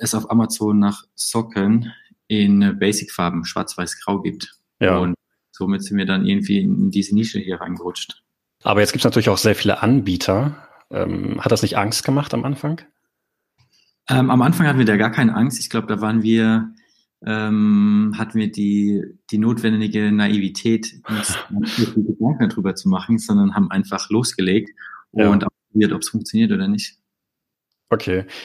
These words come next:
Speaker 2: Ich habe in eurer Story gelesen, ihr hattet viertausend Euro. Ähm, die habt ihr wahrscheinlich privat so ein bisschen zusammengekratzt. Nach ein paar Wochen hattet ihr schon zehntausend Euro. Wie habt ihr das gemacht?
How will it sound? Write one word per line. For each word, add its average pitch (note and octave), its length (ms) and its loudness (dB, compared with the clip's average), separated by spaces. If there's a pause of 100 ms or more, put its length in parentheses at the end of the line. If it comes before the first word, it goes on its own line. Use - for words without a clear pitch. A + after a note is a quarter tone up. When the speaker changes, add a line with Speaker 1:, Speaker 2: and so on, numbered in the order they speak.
Speaker 2:
Ich - 140 -4
habe A#2+ 120 2
in A2 60 4
eurer G2+ 200 2
Story G#2+ 280 0
gelesen, G#2+ 240 2
ihr G2+ 60 2
hattet G2+ 180 -6
viertausend G#2+ 500 0
Euro. A2+ 540 -2 (340)
Ähm, F#2 220 0
die F#2+ 80 0
habt G2+ 120 -4
ihr G2+ 60 0
wahrscheinlich G2 380 0
privat F#2 360 0
so - 80 -2
ein F#2 60 0
bisschen F#2+ 380 0
zusammengekratzt. G#2 840 -2
Nach G2 160 0
ein F#2+ 80 -4
paar G#2 160 0
Wochen G#2 240 -2
hattet A2+ 220 -6
ihr - 60 -4
schon G2 180 -2
zehntausend F#2 720 0
Euro. G#2+ 320 -2
Wie - 40 0
habt - 120 -2
ihr F#2 60 0
das F2+ 120 -6
gemacht? F#2+ 400 -2